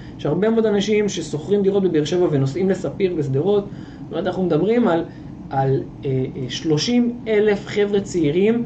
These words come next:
ששוכרים דירה בעיר, אה,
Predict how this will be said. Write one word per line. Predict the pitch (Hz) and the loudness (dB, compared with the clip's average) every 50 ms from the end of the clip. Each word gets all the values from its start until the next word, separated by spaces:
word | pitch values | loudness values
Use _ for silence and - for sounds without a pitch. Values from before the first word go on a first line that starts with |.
| - - - - - - - | -6 -8 -12 -12 -14 -12 -10
ששוכרים | - - - 160 143 - - 160 156 - - 190 208 240 240 220 196 160 | -8 -4 -2 -2 -2 -2 -2 -4 -4 -4 -2 -2 0 0 2 2 0 0
דירה | 151 165 156 165 175 180 180 | 0 -2 0 0 0 0 0
בעיר, | 151 139 143 131 139 175 202 226 254 285 - - - - - - - - - - - - | 0 0 0 0 2 2 2 0 0 -2 -4 -8 -12 -16 -16 -16 -16 -16 -16 -12 -6 -2
אה, | 147 143 143 143 143 | 0 0 2 2 0